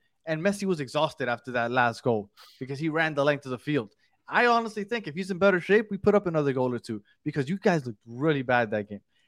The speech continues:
I'm not sure what it was. I don't know if it was 'cause it was starstruck or what. I don't think it would be like that every single time we play, but that day, you guys looked really bad. Uh, even that, that penalty kick that Amada d-, uh, took was, was out of character. I don't know what was going on that day,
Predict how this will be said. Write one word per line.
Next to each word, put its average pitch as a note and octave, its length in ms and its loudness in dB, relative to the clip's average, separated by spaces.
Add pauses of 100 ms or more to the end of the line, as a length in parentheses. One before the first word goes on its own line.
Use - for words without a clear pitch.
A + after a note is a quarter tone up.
I'm D3+ 100 -2
not F#3 160 2
sure D3+ 140 0
what D#3 200 6
it D3 80 4
was. E3 380 8
I C#3+ 60 0
don't D3+ 80 -4
know D#3 60 -2
if C#3+ 60 -4
it D#3 40 0
was C#3+ 100 -2
'cause B2 220 -2
it A#2 40 0
was G#2 300 -8
starstruck F3+ 540 2
or B2+ 60 -10
what. D#3+ 260 -2 (760)
I C3 120 4
don't F#3+ 140 2
think E3 140 -4
it - 40 -2
would D#3 140 0
be D#3 100 -2
like C#3 180 0
that B2 160 0
every C#3+ 200 0
single D#3 240 -2
time D#3+ 220 -2
we D#3 80 -2
play, F3+ 300 2 (300)
but B2+ 120 -4 (100)
that B2+ 320 0
day, E3+ 400 0 (440)
you D#3 120 -4
guys C#3 300 4
looked G#2 180 -6
really A#2+ 280 0
bad. G2+ 260 -2 (720)
Uh, C#3 160 2
even G3 240 2
that, C#3+ 180 6
that C#3 100 4
penalty G3 360 4
kick C#3+ 220 -2
that C#3 100 8
Amada B2+ 320 4
d-, A#2 200 -4
uh, C3+ 120 -4 (160)
took B2+ 320 2
was, C3 340 4
was C3 160 -2
out B2 140 4
of A#2 80 -4
character. A2 360 0
I B2 80 2
don't G#3+ 120 -2
know E3 80 4
what D#3 160 6
was C#3+ 80 0
going C3+ 220 2
on A#2+ 120 2
that G#2+ 160 -4
day, G2+ 160 -6